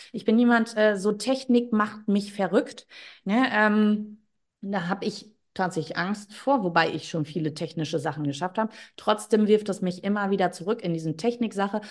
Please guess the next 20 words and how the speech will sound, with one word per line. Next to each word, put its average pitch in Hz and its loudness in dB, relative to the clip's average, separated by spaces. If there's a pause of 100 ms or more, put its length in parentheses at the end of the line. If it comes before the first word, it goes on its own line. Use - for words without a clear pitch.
(120)
Und 185 -2
dadurch, 202 2
dass 185 -4
die 170 -4
Server 254 4
nicht 233 0
richtig 226 -2
miteinander 202 0
funktionierten, 185 -2 (260)
Google 170 4
Drive 220 4
und 170 -2
ich 180 -6
hab 180 -4
mein 170 0
Office-Management 202 0
Backstage 180 2
umgestellt 262 6
und 202 2
so, 214 0